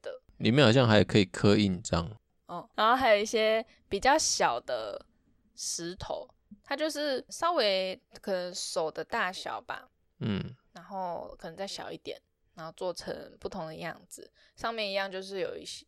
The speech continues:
Speaker 1: 玫瑰石的纹路。啊，那个有，有些有在贩售，啊，
Speaker 2: 嗯哼。
Speaker 1: 有些就是只供欣赏。
Speaker 2: 有些拿来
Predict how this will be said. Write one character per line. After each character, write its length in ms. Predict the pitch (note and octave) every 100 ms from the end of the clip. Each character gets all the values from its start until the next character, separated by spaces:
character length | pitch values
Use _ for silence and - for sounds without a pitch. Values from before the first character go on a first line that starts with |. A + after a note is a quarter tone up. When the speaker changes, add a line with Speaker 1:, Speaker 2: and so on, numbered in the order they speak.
| _
Speaker 1:
玫 160 | E3
瑰 220 | - F3+
石 160 | G3 -
的 120 | A2
纹 160 | A2 A2+ D3
路。 220 | E3+ - _ _ _ _ _ _ _ _
啊， 180 | E3
那 160 | F#3 F#3
个 100 | F3
有， 160 | D3 - _
有 200 | F3 E3+
些 240 | - G#3+
有 120 | G#3
在 120 | - D#3+
贩 280 | - D#3+ D3
售， 360 | - - E2+ - _ _ -
啊， 100 | G#2
Speaker 2:
嗯 20 |
哼。 20 |
Speaker 1:
有 100 | G2
些 160 | G#2+ A2
就 100 | -
是 340 | - E3+ D#3
只 200 | - - -
供 360 | F3 F3 F#3
欣 260 | G3+ A3+ B3
赏。 160 | - - _ _
Speaker 2:
有 100 | A3+
些 160 | G3+ A#2
拿 180 | A2 G#2
来 280 | F2 E2+